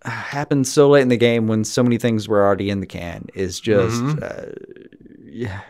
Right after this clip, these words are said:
Speaker 1: gotta give Zach a ton of credit. I mean, obviously we're super excited about everything, but, uh, I mean, dude, man, e-, extra credit for that, for keeping that a secret and, uh, just that being a reveal. Fuck.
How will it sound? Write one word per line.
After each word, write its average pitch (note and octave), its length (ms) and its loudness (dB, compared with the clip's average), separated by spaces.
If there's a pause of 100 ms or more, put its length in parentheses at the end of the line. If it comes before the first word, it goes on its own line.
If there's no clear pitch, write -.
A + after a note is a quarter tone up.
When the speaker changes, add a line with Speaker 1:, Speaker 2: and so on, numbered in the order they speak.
(220)
Speaker 1:
gotta B2 220 4
give A2 160 2
Zach G2 340 0 (560)
a A2+ 80 0
ton C3 260 2
of A2 100 0
credit. F#2+ 440 0 (200)
I D3 40 -4
mean, B2 320 2 (180)
obviously A#2 460 4
we're F#2+ 240 -4 (220)
super G2 340 -2
excited F#2 400 -2
about F#2+ 180 -2
everything, G2 380 -4
but, G#2 240 -2 (240)
uh, B2 100 -4 (400)
I - 120 -4
mean, A2+ 360 -4 (120)
dude, D#2+ 400 -8
man, F#2 260 -8 (140)
e-, D3 120 -8
extra D#3+ 360 -2
credit - 340 -4
for - 100 -12
that, - 320 -20 (180)
for B2+ 200 -2
keeping A2 380 2
that G2+ 180 -2
a G2 80 -2
secret G2 540 -2 (180)
and, E2 500 -10
uh, F#2 140 -6 (480)
just G#2+ 220 -4
that A#2 200 -2
being G2+ 180 -8
a F2+ 60 -8
reveal. - 420 -14 (100)
Fuck. - 380 0